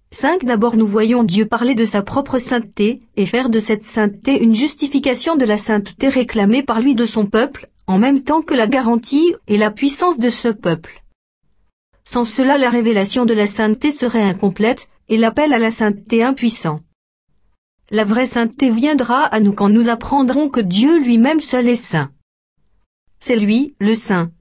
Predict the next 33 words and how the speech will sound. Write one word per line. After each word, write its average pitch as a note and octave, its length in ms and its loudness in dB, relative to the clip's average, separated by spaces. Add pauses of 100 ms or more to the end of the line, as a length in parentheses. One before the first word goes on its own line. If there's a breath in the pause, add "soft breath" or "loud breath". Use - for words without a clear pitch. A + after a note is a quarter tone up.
qui B3 120 -6
seul C#4 240 -2
sanctifie, B3 920 -4
c'est - 200 -2
lorsque A3+ 380 -2
nous A#3 160 4
venons B3+ 320 2
à A#3+ 80 2
lui A3+ 140 4
et C#4+ 80 0
que B3+ 100 -2
nous G#3 120 2
sommes A3+ 240 0
liés A#3+ 220 4
à B3 80 2
lui A3 180 2
par G#3 180 -2
l'amour F#3+ 500 2 (220)
et G#3 100 0
l'obéissance G3+ 640 0
que G#3 120 -4
sa A3 180 -2
sainteté A#3 460 -2
nous C#4+ 180 4
est A3+ 60 0
communiquée. G#3+ 600 0 (1500)
Du C#4 140 -2
Pentateuque C4 680 -2
au B3+ 60 2
livre C4+ 320 2
d'Osaïe, A3 580 0 (100)
le G#3 120 0
prophète, A3 640 -4